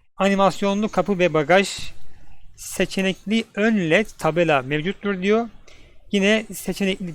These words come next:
e, plaka mevcuttur. Direksiyon ve çıta mevcuttur. Yolcu,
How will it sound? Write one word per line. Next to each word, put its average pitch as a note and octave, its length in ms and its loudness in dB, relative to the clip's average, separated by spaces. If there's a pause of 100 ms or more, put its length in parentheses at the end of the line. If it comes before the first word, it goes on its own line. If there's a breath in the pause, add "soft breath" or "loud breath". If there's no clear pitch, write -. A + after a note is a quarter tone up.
(140)
e, E3 260 0
plaka D#3+ 560 2
mevcuttur. G3 680 -4 (720 soft breath)
Direksiyon F#3 540 2
ve D#3 100 2
çıta - 260 0
mevcuttur. G#3 560 -2 (460)
Yolcu, F3 680 2